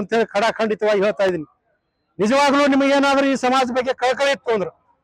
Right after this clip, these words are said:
ನಿಜವಾಗ್ಲೂ ಈ ಸಮಾಜ ಬಗ್ಗೆ ಗೌರವ ಇತ್ತಪ್ಪ ಅಂದ್ರ ಇವತ್ತಿನ ದಿವಸ ಈ ಎಲ್ಲಾ ಸಮುದಾಯದವರಿಗೆ, ತಳವಾರ ಪರಿವಾರ ಸಮುದಾಯದವರಿಗೆ ಇವತ್ತು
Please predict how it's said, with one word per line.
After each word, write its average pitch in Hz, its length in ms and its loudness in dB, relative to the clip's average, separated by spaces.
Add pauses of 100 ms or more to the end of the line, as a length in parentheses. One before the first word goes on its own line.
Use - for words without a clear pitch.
(260)
ನಿಜವಾಗ್ಲೂ 285 500 2
ಈ - 80 -6
ಸಮಾಜ 277 180 2 (120)
ಬಗ್ಗೆ 262 220 0
ಗೌರವ 294 340 2
ಇತ್ತಪ್ಪ 247 320 -2
ಅಂದ್ರ 202 160 -2 (640)
ಇವತ್ತಿನ 226 420 0
ದಿವಸ 269 160 -2 (520)
ಈ 185 40 -4 (220)
ಎಲ್ಲಾ 277 220 0 (140)
ಸಮುದಾಯದವರಿಗೆ, 226 760 2 (380)
ತಳವಾರ 240 300 2 (120)
ಪರಿವಾರ 220 340 2 (120)
ಸಮುದಾಯದವರಿಗೆ 254 640 0
ಇವತ್ತು 220 220 -2